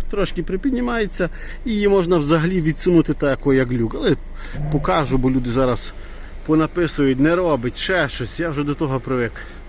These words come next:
Такий хейт в інтернеті. Хтось сидить, не має що робити. І тільки щоб глупості писати. Що з тими українцями, я не знаю.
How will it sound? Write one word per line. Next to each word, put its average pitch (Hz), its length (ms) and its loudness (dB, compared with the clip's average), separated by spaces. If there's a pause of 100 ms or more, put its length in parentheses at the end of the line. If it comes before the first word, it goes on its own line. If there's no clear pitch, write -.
(1400)
Такий 170 300 -2
хейт 165 340 -2
в - 20 -4
інтернеті. 143 600 0
Хтось 175 260 -2
сидить, 151 340 0
не 147 80 4
має 143 280 2
що 143 160 -2
робити. 135 400 0 (400)
І 247 80 -4
тільки 180 360 -4
щоб 139 220 0
глупості 123 540 -2
писати. 120 440 -4
Що - 220 -6
з - 80 -8
тими 175 340 2 (380)
українцями, 151 720 4
я 135 140 4
не 123 100 0
знаю. 110 380 -2